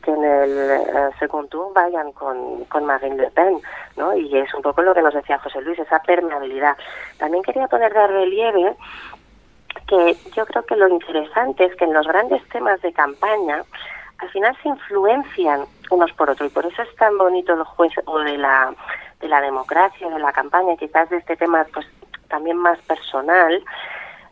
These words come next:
porque van cogiendo ideas los unos de los otros, y eso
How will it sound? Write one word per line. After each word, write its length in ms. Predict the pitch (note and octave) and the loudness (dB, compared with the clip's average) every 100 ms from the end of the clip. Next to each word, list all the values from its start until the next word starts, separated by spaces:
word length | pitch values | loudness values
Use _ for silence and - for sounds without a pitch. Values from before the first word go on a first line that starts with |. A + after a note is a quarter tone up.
| _ - | _ -6
porque 320 | G#3+ G#3+ G#3+ | -4 0 2
van 300 | A3+ C#4+ F4 - _ _ _ | 4 4 2 -4 _ _ _
cogiendo 480 | - A#3+ - C#4+ D#4 | -2 -2 2 2 2
ideas 380 | C#4+ B3 D4 D4 | 2 6 6 4
los 160 | G#3+ F#3 - | 2 2 2
unos 220 | A#3 A3+ | 4 4
de 100 | E3+ | 2
los 240 | C#3 C3+ | -2 -6
otros, 360 | D3 - C3+ - - | -6 -4 -8 -10 -8
y 140 | - | -4
eso 260 | G#3 - | -2 2